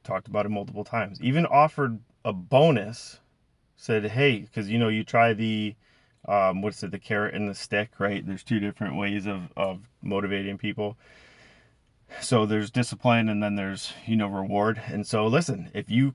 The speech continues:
we do bi-weekly. If you can make it here on time for the next ten days in this pay period,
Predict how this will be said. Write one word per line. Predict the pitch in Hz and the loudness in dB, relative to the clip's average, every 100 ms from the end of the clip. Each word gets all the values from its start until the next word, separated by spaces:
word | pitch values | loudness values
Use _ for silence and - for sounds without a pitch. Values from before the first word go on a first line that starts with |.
| - | -2
we | 113 113 | 0 2
do | 120 | 2
bi-weekly. | 113 113 123 123 95 - | 4 4 2 -4 -10 -10
If | 92 104 | -6 0
you | 131 | 0
can | 139 147 | 0 0
make | 117 123 | 2 0
it | 156 147 | -2 -2
here | 170 190 180 _ _ _ _ _ - | -2 -4 -8 _ _ _ _ _ 6
on | 123 147 | 6 6
time | 147 117 135 185 196 _ _ _ | 0 0 0 -2 -8 _ _ _
for | 113 | -4
the | 104 104 | -2 0
next | 110 127 - - | 0 0 -4 -2
ten | 143 143 | 0 2
days | 107 107 147 175 - | 2 2 0 -4 -10
in | 117 107 | -6 0
this | 120 123 | 0 0
pay | - 120 | -2 -2
period, | - 160 170 180 | -2 -2 -2 -4